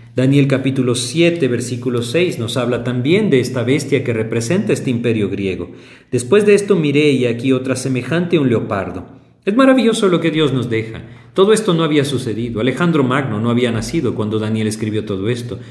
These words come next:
Estaba a años de nacer. Alejandro Magno se levantó como ese gran emperador que unió a todas aquellas colonias griegas y lo hizo un imperio,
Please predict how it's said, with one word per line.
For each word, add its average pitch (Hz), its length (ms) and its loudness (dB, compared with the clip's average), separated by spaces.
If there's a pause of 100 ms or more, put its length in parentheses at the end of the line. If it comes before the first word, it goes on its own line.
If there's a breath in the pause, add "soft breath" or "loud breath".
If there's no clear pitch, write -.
(160 loud breath)
Estaba 127 320 0
a 110 220 -2
años 185 300 2
de 98 80 -6
nacer. 90 540 -10 (540 soft breath)
Alejandro 147 420 2
Magno 127 420 0
se 131 120 0
levantó 120 460 2
como 120 240 0
ese 117 540 -4
gran 139 240 0
emperador 139 580 2
que - 80 -2
unió 127 400 2
a 107 140 -4
todas 139 280 0
aquellas 131 380 0
colonias 117 500 0
griegas 117 480 0
y 117 60 -4
lo 113 100 -2
hizo 117 220 -2
un 107 80 -4
imperio, 101 540 -4